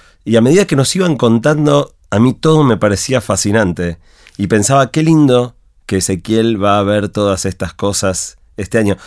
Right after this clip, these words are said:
Casi que me daban ganas de hacer séptimo grado a mí. Llegué a casa, <clears throat> porque Ezequiel no estaba en la reunión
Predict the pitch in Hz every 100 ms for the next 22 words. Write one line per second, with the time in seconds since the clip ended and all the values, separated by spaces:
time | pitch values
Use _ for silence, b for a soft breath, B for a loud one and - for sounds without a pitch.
0 | B 151 139 170 127 104 117 120 113 123
1 | 127 113 95 117 113 110 - 104 101 107
2 | 107 104 110 98 b b b b b b
3 | b b 107 110 160 - 180 151 127 131
4 | 123 _ - 135 104 92 90 87 107 101
5 | 113 120 101 90 90 92 95 92